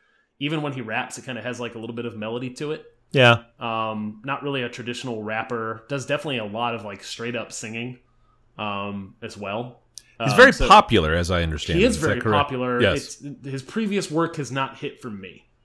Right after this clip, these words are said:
Speaker 2: Yeah.
Speaker 1: Um, so when I heard this song, uh, it jumped off for me. I don't, I
Speaker 2: Yeah.
Speaker 1: don't know why, but it just did something for me. Um, he, I think he's only come out with, he's only released two songs this year in the build up to releasing an album.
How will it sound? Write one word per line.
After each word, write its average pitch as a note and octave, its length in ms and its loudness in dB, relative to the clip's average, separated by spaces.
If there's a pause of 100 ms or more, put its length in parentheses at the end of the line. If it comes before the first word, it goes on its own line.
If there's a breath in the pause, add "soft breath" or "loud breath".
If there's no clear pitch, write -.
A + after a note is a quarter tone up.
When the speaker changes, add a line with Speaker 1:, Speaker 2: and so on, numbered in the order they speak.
(100)
Speaker 2:
Yeah. F#2+ 240 6 (140)
Speaker 1:
Um, G#2 420 -2
so A#2 140 -10
when C3 120 -2
I E3 80 2
heard C3 340 -4
this D3 260 -6
song, G2 540 -6 (560)
uh, G#2+ 720 -2
it B2 120 -8
jumped A#2+ 280 -8
off G2 220 -10
for F#2 120 -12
me. E2 320 -20
I G#2 140 -6
don't, A2+ 160 -4
I - 20 4
Speaker 2:
Yeah. A2+ 80 8
Speaker 1:
don't G2+ 100 0
know A#2+ 120 -2
why, A#2+ 400 0
but A#2 120 -4
it G#2+ 100 -12
just A#2+ 180 -12
did A#2+ 180 -8
something A#2+ 300 -8
for G#2+ 220 -10
me. G2 340 -10 (400)
Um, G2+ 500 -6
he, C3 260 -4
I - 40 -16
think C#3 160 -10
he's C3 100 -6
only C#3+ 140 -4
come D3+ 160 -8
out C3+ 120 -4
with, B2+ 280 -10
he's B2+ 120 -8
only E3+ 140 0
released C#3 400 -4
two D#3 160 -6
songs C3+ 400 -4
this B2+ 220 -10
year B2+ 340 -2
in A#2 140 -6
the G#2 80 -8
build A#2 240 -4
up A#2 160 -6
to B2 80 -12
releasing A#2 400 -8
an G2+ 80 -8
album. B2+ 400 -8